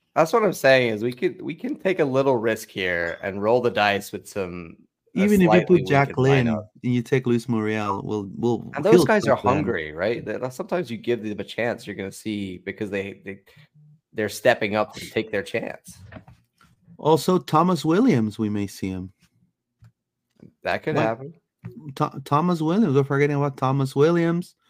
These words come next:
Speaker 2: I think he'll be, he'll be available.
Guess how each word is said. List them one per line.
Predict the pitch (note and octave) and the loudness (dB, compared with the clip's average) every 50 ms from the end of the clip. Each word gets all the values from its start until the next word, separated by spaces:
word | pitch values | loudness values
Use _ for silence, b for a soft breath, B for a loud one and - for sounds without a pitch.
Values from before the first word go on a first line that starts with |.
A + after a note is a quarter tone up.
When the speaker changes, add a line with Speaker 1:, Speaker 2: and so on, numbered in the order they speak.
| _ _ _ _ _ _ _ _ _ _ - | _ _ _ _ _ _ _ _ _ _ -10
Speaker 2:
I | B2+ | -10
think | - - C#3 C#3 C#3 - | -4 0 0 0 0 0
he'll | C3 B2+ | -2 -4
be, | B2 - C3+ C3 C3 C3 B2+ B2+ B2 A#2+ A#2 A2+ A2 G#2+ G#2+ _ _ _ _ _ _ _ _ | -2 -2 -2 -2 0 0 -2 -2 -4 -4 -4 -4 -6 -8 -10 _ _ _ _ _ _ _ _
he'll | - B2+ C3+ | -8 -6 -2
be | D#3+ F3+ | 0 0
available. | F3 C#3 A#2+ A#2+ A#2+ A#2 A#2 A#2+ A#2 A#2+ C3 D3 F3 F3 - | 2 2 2 2 2 2 2 0 0 0 0 -2 -2 -4 -8